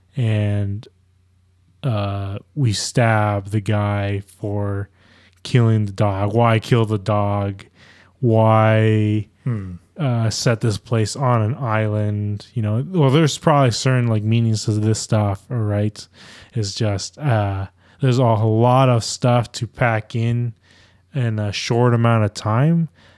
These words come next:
Speaker 1: that I find
Speaker 2: Right.
Speaker 1: my, and with, like, this imagery of, like, uh, balanced and, uh, uh,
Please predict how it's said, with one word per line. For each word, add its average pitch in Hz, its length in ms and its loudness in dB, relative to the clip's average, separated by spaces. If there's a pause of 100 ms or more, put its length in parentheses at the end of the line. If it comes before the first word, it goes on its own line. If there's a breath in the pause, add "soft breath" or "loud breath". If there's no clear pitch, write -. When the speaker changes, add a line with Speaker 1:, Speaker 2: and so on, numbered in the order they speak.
(120 soft breath)
Speaker 1:
that 120 160 -2
I 110 240 0
find 117 340 2
Speaker 2:
Right. 127 180 -2
Speaker 1:
my, 160 80 0
and 117 220 0
with, 120 320 -2
like, 113 140 -4
this 104 160 -10
imagery 117 580 -2
of, 104 140 -4
like, 101 400 -6
uh, 98 260 -8 (600 soft breath)
balanced 110 840 0
and, 101 360 -6 (160)
uh, 104 360 -10 (720)
uh, 92 300 -18